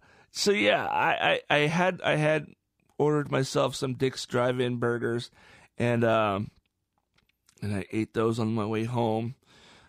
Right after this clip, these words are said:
Uh, <laughs> I did a video of, uh, you know, I'm, I'm about to eat a bag of dicks, and I showed the bag, and it says Dick's Drive-In on it, and,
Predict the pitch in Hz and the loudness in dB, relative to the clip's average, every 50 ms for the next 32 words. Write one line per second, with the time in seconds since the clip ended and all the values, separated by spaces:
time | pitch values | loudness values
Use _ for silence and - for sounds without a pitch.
0 | _ _ - 110 110 107 104 101 98 98 98 92 76 - - _ _ _ _ _ | _ _ -4 -2 0 0 0 0 0 0 -2 -4 -6 -10 -14 _ _ _ _ _
1 | _ _ _ _ _ _ _ _ _ _ _ _ _ _ - 131 123 - - - | _ _ _ _ _ _ _ _ _ _ _ _ _ _ -10 -10 -8 -8 -10 -12
2 | - - 190 - - - - - - - - - _ _ - - - - - - | -8 -8 -8 -8 -8 -12 -16 -18 -20 -20 -20 -20 _ _ -20 -20 -20 -20 -20 -20
3 | - - 135 139 147 160 156 160 147 131 143 156 156 160 160 156 143 135 123 127 | -10 -6 -2 0 2 2 2 2 0 0 0 2 2 4 4 4 4 2 2 0
4 | - - _ - - - - - - _ - - 123 127 123 120 123 120 117 117 | -2 -8 _ -20 -20 -20 -20 -20 -20 _ -4 -2 0 0 0 0 0 0 2 2
5 | 117 113 110 107 110 - - _ _ _ _ _ 131 131 123 110 107 107 113 120 | 2 0 0 -2 -4 -6 -12 _ _ _ _ _ -4 -2 -2 0 0 -2 -2 -4
6 | 127 - - _ - 123 127 131 143 - 156 151 160 156 151 151 143 135 143 143 | -6 -8 -10 _ -4 -2 -2 0 0 0 0 0 0 0 0 0 0 0 0 0
7 | 151 139 135 131 139 147 139 127 - - 127 117 120 - 160 147 135 127 120 113 | 2 2 0 0 2 0 0 0 -2 -4 -4 -4 -2 -2 -2 0 0 -2 -2 0
8 | 127 127 131 131 123 127 123 123 - 127 117 117 - - 120 113 - - - 120 | 0 0 0 0 0 -2 -2 -4 -6 -6 -8 -6 -4 -4 -4 -4 -4 -6 -6 -4
9 | 117 117 117 113 113 110 104 107 113 113 - - - 92 - | -4 -4 -4 -4 -4 -4 -4 -6 -6 -8 -10 -12 -14 -16 -16